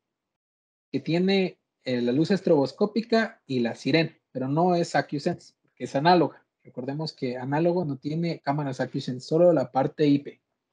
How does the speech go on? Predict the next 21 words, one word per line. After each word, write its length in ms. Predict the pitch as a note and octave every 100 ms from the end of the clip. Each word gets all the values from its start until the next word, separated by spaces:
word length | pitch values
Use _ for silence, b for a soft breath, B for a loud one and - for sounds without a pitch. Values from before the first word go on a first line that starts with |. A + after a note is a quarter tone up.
| b b b b b _ -
Entonces 380 | E3+ G3 G#3
tenemos 480 | G3 E3 E3+ F#3 -
en 160 | D3+ C#3+
evento 420 | B2+ C#3+ D#3 E3+
básico 600 | F3 G3+ A#3 - A3+ A3 _
la 160 | - A#2
parte 300 | D3+ D3+ E3
de 80 | D#3
movimiento. 640 | D3 C#3+ E3 G#3 G3 - _ _
Como 160 | - D3
nosotros 340 | C#3+ E3 G3
podemos 400 | - D3 D#3+ F3+
ver 140 | E3+ F#3
acá, 360 | F3 A3 A3+ _ _ _ _
ya 280 | C3+ D3+ F3+
nos 300 | F3 D3+ B2+
cambia 340 | - F3 F#3 E3+
un 40 |
poco 280 | E3+ E3+ F3
las 160 | D3+
configuraciones. 1080 | - C3+ - A#2 A2+ A2 C#3 - - - -